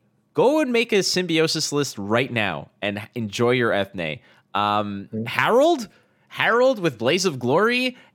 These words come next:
Speaker 1: and, and, or Harold with, uh, you know, any kind of, um, uh, warrior build, totally crucial.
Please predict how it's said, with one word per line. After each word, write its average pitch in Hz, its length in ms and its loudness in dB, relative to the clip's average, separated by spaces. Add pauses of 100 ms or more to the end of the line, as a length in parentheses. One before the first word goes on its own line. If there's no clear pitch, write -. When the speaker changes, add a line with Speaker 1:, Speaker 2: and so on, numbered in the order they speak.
Speaker 1:
and, 120 520 -2
and, 104 360 0
or 120 200 2
Harold 170 440 0
with, 135 280 -2
uh, 104 420 0
you 120 120 -4
know, 107 200 -2
any 180 300 -4
kind 117 340 -6
of, 95 340 -6
um, 85 520 -6 (440)
uh, 95 180 -4
warrior 113 520 0
build, 92 400 0 (240)
totally 262 440 0
crucial. 95 500 -6